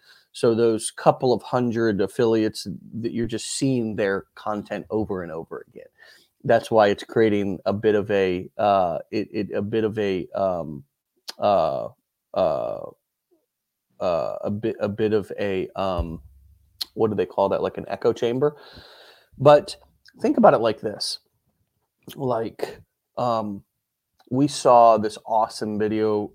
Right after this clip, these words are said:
uh, about a month ago from <clears throat> an affiliate or a student here. I don't even know if he was an affiliate. He was a student here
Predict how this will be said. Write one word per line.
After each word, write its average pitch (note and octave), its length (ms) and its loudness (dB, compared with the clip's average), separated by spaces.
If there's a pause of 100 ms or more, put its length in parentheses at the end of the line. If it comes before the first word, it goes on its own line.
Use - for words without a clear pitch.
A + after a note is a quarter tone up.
(100)
uh, A2 60 0
about G#2 320 -2
a - 20 -4
month A2 300 -4
ago A2 260 -2
from G#2+ 500 -2
<clears throat> - 80 -16
an D#3 440 2
affiliate A#2 500 2
or G2+ 120 0
a G2+ 60 -4
student G#2+ 600 -4
here. G#2+ 480 -2
I G#2+ 60 -2
don't A2+ 100 -4
even G2 120 -6
know G2 80 -6
if G2 100 -8
he F#2+ 60 -8
was F#2 140 -8
an F2+ 80 -10
affiliate. G2+ 480 -2
He A#2 120 -2
was - 240 -6
a F#2+ 60 -6
student A#2 500 -4
here G2 300 -2